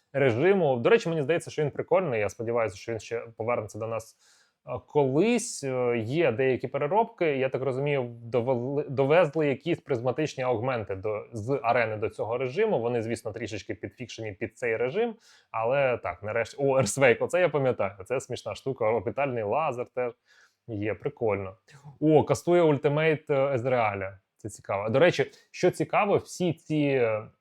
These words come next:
призматичні аугменти, вони мають ліміти на кількість гравців за гру, щоб не було прям купа цих ефектів. Бачите, Earthquake, наприклад, два гравці за гру максимум можуть його отримати, і більшість цих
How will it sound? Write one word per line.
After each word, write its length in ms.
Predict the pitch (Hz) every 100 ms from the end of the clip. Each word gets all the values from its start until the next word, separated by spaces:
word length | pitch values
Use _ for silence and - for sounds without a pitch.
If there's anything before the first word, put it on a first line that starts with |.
| _ - 107
призматичні 480 | 123 143 160 - 139
аугменти, 460 | 127 117 208 196
вони 200 | 123 135
мають 320 | 131 156 139
ліміти 440 | 123 131 147 180 147
на 120 | 131
кількість 320 | 151 139 127
гравців 280 | 127 - 135
за 100 | 123
гру, 160 | 139 -
щоб 180 | 107
не 100 | 110
було 400 | 104 123 139 123
прям 240 | 104 113 104
купа 400 | - 131 120 107
цих 220 | - -
ефектів. 380 | 104 165 - 107
Бачите, 260 | 120 -
Earthquake, 300 | 110 - 131
наприклад, 360 | 113 107 110 104
два 140 | 117
гравці 280 | 110 113 120
за 100 | 110
гру 140 | 107 113
максимум 340 | 110 - 107
можуть 220 | 107 101
його 120 | 110
отримати, 540 | 110 160 202 180 139 - - - -
і 340 | 131 127 117
більшість 420 | 110 131 - 120 -
цих 200 | 156